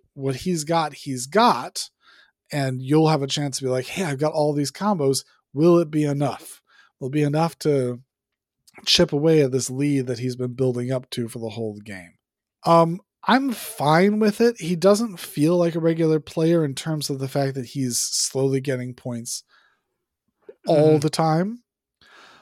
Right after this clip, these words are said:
Speaker 1: But the most important part for Automa for me is that it's pretty easy to run. It doesn't take a lot of work for it. And it simulates all of the interactions with another player. It gives me a guy to steal. It has a guy stealing from me. It has a guy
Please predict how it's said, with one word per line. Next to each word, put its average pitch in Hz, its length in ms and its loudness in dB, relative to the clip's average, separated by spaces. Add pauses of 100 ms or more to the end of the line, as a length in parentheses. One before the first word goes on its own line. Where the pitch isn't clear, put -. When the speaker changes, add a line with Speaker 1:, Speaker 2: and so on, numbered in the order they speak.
(220)
Speaker 1:
But 170 300 0
the 180 60 -4
most 220 280 2
important 214 320 0
part 208 240 4
for 202 180 0
Automa 208 360 4
for - 180 -4
me 185 380 2
is 170 220 -2
that 160 220 0
it's 151 280 -4 (260)
pretty 170 260 0
easy 185 400 2
to 208 140 -2
run. 185 400 0 (420)
It 135 180 -8
doesn't 151 280 -4
take 160 200 -8
a 156 40 -4
lot 143 220 2
of 131 160 -4
work 123 260 -4
for 110 240 -8
it. 147 200 -6 (800)
And 151 460 2
it 156 140 -4
simulates 175 840 2
all 156 300 2
of 151 140 -2
the 156 100 -2
interactions 156 800 -2
with 147 140 -6
another 160 240 -2
player. 165 380 0
It 123 80 -6
gives 135 240 -6
me 139 180 -2
a 147 60 -2
guy 139 240 0
to 131 100 -8
steal. 120 420 -6
It 135 80 -6
has 127 200 -6
a 123 40 -6
guy 123 280 -2
stealing 120 440 -6
from 120 200 -12
me. 104 160 -10
It 110 80 -10
has 117 180 -8
a 117 40 -10
guy 123 520 -4